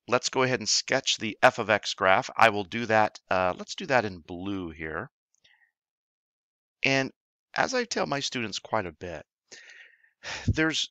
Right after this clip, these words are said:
no style points for the manner in which you decide to sketch your functions. If you feel the need to set up a table of values, also known as our good friend the T-chart,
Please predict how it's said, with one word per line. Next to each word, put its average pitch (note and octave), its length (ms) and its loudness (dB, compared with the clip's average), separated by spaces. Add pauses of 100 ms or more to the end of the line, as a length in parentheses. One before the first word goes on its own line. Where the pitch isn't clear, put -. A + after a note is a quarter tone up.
no E3+ 200 -6
style A2 420 2
points - 580 -8 (1500)
for F#2+ 480 -2
the G#2 100 -6
manner G2 540 0
in F2 220 -12
which F2+ 280 -6
you F#2+ 80 -10
decide F2+ 400 -4 (440)
to - 100 -12
sketch - 500 -4
your - 80 -10
functions. - 640 -12 (720)
If A2 220 -2
you B2+ 200 -6
feel C#3+ 340 0
the B2+ 120 -4
need G2 420 -10 (240)
to - 120 -10
set - 200 0
up A2+ 140 0
a - 40 -4
table A2+ 400 -2
of A2 100 -4
values, - 500 -4 (420)
also F#2 360 -4
known G2+ 200 -6
as F#2+ 160 -4
our F#2 160 -6
good F#2 220 -6
friend G2 280 -4
the E2 60 -14
T-chart, F2 600 -6